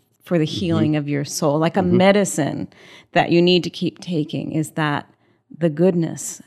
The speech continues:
Speaker 1: that God created and the dignity that he has given you as a woman, I think are two, you know, words of Jesus, words of Theology of the Body that are directly for your heart.
Speaker 2: I, I wanna add this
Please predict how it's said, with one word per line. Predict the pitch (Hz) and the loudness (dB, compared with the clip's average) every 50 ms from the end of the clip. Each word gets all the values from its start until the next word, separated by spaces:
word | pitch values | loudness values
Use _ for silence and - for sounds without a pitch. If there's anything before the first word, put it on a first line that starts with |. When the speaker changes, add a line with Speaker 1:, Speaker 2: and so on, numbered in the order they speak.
| - _ - | -20 _ -6
Speaker 1:
that | 180 165 - - | -4 -4 -4 -2
God | - 160 156 156 156 | -2 -2 -2 -2 -4
created | - - 170 165 165 160 160 147 151 147 151 170 170 _ - - _ _ _ _ _ - | -8 -8 -4 -2 -2 -2 -2 -2 -4 -6 -6 -8 -14 _ -20 -20 _ _ _ _ _ -6
and | 180 170 165 156 | -4 -2 -2 -2
the | 160 | -2
dignity | 147 151 165 165 156 165 165 165 - - - - - _ - | -4 -2 -2 -2 0 -2 -4 -4 -4 -6 -6 -8 -14 _ -8
that | - - - - _ _ _ _ _ _ | -6 -6 -6 -6 _ _ _ _ _ _
he | - 170 180 175 | -10 -8 -6 -4
has | 170 175 160 151 | -2 -4 -4 -6
given | - - 160 156 151 147 | -6 -10 -6 -4 -4 -2
you | 147 143 - | -2 -4 -6
as | - - - | -8 -8 -8
a | 156 147 | -8 -6
woman, | 139 143 156 151 143 139 120 | -6 -6 -6 -4 -6 -6 -8
I | - - - - | -8 -12 -10 -6
think | 175 160 151 | -6 -4 -4
are | - 147 147 | -4 -8 -8
two, | - - - 165 156 151 143 - 143 _ _ - - - - - _ _ _ _ - - | -8 -8 -6 -4 -2 -2 -4 -4 -8 _ _ -20 -20 -20 -20 -20 _ _ _ _ -18 -8
you | - | -4
know, | 147 143 | -4 -4
words | 127 143 175 202 214 220 202 214 | -4 -2 0 2 2 2 2 0
of | 220 190 | -4 -4
Jesus, | 185 185 180 175 170 165 175 175 175 170 - - | -2 -4 -2 -2 -2 -2 -2 -4 -4 -4 -8 -12
words | - 175 180 185 190 185 190 | -8 -4 -2 0 0 0 -2
of | 185 - | -6 -4
Theology | - 185 175 165 160 156 | -2 -2 -2 -2 -4 -4
of | 151 | -4
the | 156 156 | -6 -4
Body | 147 156 156 151 156 151 156 | -2 -2 -4 -4 -4 -6 -6
that | 156 - - - - | -4 -6 -6 -6 -6
are | - - - - - _ _ - | -6 -6 -6 -8 -12 _ _ -8
directly | - 175 165 165 170 165 165 - - 160 160 | -6 -4 -4 -2 -4 -6 -6 -6 -6 -6 -6
for | 156 _ - 170 | -6 _ -8 -8
your | 156 151 156 151 151 | -6 -6 -6 -6 -6
heart. | 147 - - 151 - - - _ _ _ _ _ _ _ _ _ - - _ _ _ _ _ _ _ _ _ - | -8 -8 -8 -8 -8 -8 -10 _ _ _ _ _ _ _ _ _ -20 -20 _ _ _ _ _ _ _ _ _ -6
Speaker 2:
I, | 127 120 | -4 -2
I | - - 120 | 0 2 4
wanna | 127 139 143 139 - | 6 6 6 6 4
add | - 123 127 113 | 2 0 0 2
this | 113 135 131 - - - - | 2 2 2 2 -2 -4 -8